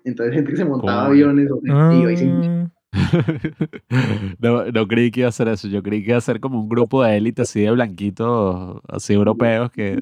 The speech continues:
Speaker 1: Los suizos eran los suicidas.
Speaker 2: cada quien tenía una personalidad así, eh, <laughs> como que, "Ay, este es bueno en este, no sé, en este tipo de armas, este es bueno en los explosivos, este es el hacker".
Speaker 3: Suicide
Speaker 1: Sí,
Speaker 3: Squad,
Speaker 1: algo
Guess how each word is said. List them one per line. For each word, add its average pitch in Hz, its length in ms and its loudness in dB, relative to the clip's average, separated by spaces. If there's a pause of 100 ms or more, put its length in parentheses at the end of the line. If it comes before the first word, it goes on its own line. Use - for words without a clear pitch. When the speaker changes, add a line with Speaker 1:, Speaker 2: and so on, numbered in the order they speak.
(480)
Speaker 1:
Los 262 240 -2
suizos 147 240 4
eran 160 220 2
los 165 200 2
suicidas. 123 380 -4 (160)
Speaker 2:
cada 107 240 2
quien 123 200 -2
tenía 113 180 -4
una 117 140 -6
personalidad 101 560 -2
así, 104 640 -6 (400)
eh, 107 340 2
<laughs> 147 500 0
como 120 220 -4
que, 110 100 0
"Ay, 139 180 2
este 123 180 -2
es 123 40 -2
bueno 143 260 -2
en 143 60 -8
este, 135 440 -4
no 120 120 -4
sé, 113 300 0
en 107 120 -2
este 107 200 -6
tipo 127 260 -2
de 113 80 2
armas, 107 300 0
este 107 140 -10
es 107 60 -6
bueno 117 280 -2
en 123 60 -4
los 123 100 0
explosivos, 107 460 -2
este 104 160 -2
es 117 40 0
el 117 60 -2
hacker". 101 320 -6 (520)
Speaker 3:
Suicide 156 300 6
Speaker 1:
Sí, 180 60 6
Speaker 3:
Squad, 156 140 6
Speaker 1:
algo 311 140 2